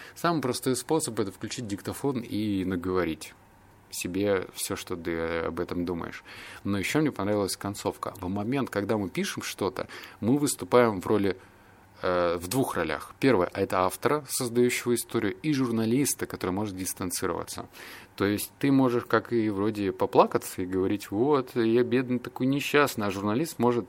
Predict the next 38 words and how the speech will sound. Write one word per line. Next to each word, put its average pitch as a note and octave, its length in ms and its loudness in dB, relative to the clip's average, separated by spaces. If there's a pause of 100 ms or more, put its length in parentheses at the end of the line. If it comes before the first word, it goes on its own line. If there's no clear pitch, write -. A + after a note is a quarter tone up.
трезво A#2 360 4
посмотреть G2 520 -6
на F#2 80 -4
ситуацию D3+ 480 -4
и F2+ 40 -6
сказать: F#2+ 320 -4
«А F2 40 -10
что - 360 0 (420)
можно F#2 380 -6
сделать, A#2+ 400 2
чтобы F2+ 340 -6
этого G#2 380 -6
в F2+ 80 -8
дальнейшем F2+ 520 -6
не E2+ 80 -6
произошло?» F2 560 -6 (480)
Вот D3+ 220 6
номер C3 180 6
шесть. - 420 -4
Как A2+ 280 0
я G2 80 -2
сказал, A#2+ 260 4
мне A2 160 2
понравился F#2+ 400 -2
больше F2+ 240 -4
всего. D#2 300 -2 (720)
В G#2+ 100 0
одном D3 260 4
эксперименте A#2 640 0
мы A#2 120 2
предлагали G2+ 480 -2
участникам A2 600 -2
либо G2 220 0
вновь G2+ 340 0
пережить G#2 440 -2
свой F#2+ 200 -2
негативный F#2+ 540 -2
опыт, - 360 -2